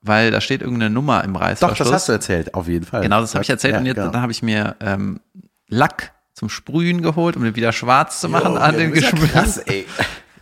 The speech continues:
Speaker 1: Ey, das heißt alles nicht, dass ich das mache. Ich hab das nur die Utensilien gekauft.
Speaker 2: Irgendwie
Speaker 1: Ich hab,
Speaker 2: find ich's auch super.
Speaker 1: ich hab auch Schleifpapier gekauft, damit, weil du musst das erstmal anrauen, damit der,
Speaker 2: Oh.
Speaker 1: und da,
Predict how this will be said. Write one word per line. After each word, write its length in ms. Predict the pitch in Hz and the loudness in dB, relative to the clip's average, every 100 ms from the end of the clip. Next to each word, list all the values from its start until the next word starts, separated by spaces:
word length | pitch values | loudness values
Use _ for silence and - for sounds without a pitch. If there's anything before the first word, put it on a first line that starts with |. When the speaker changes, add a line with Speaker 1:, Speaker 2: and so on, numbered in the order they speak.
| - | 0
Speaker 1:
Ey, 120 | 123 | 2
das 200 | 113 113 | 2 4
heißt 320 | 156 - - | 2 2 2
alles 260 | 180 196 190 | 2 2 0
nicht, 220 | 180 - | -2 2
dass 140 | 156 | 2
ich 80 | 151 | 2
das 160 | 151 147 | 0 2
mache. 240 | 147 120 | 2 0
Ich 120 | 101 165 | 0 -2
hab 120 | - | 0
das 160 | 139 143 | -2 -2
nur 260 | 156 165 | -4 -4
die 160 | - 139 | -4 -6
Utensilien 500 | 160 143 139 135 110 | -4 -4 -4 -2 -2
gekauft. 180 | 107 117 | 0 0
Speaker 2:
Irgendwie 120 | 143 | 0
Speaker 1:
Ich 40 | 135 | 0
hab, 40 | |
Speaker 2:
find 120 | 135 | -2
ich's 80 | 113 | -2
auch 100 | 107 | -2
super. 280 | 101 104 82 | -2 -2 0
Speaker 1:
ich 60 | |
hab 80 | 131 | 2
auch 140 | 127 - | 2 0
Schleifpapier 680 | - 131 170 - - - 170 | 2 2 2 -2 -6 -2 -2
gekauft, 640 | 170 170 170 196 - - | -2 0 0 0 -4 -10
damit, 160 | 110 - | -10 -6
weil 180 | 107 95 | -4 -2
du 60 | |
musst 180 | 95 - | -4 -8
das 80 | 95 | -10
erstmal 220 | 90 87 | -10 -8
anrauen, 480 | 110 143 151 175 160 - | -4 -4 -2 -4 -4 -8
damit 280 | - 90 - | -12 -12 -10
der, 80 | - 147 | -10 -8
Speaker 2:
Oh. 40 | 135 | -8
Speaker 1:
und 100 | |
da, 100 | - | -6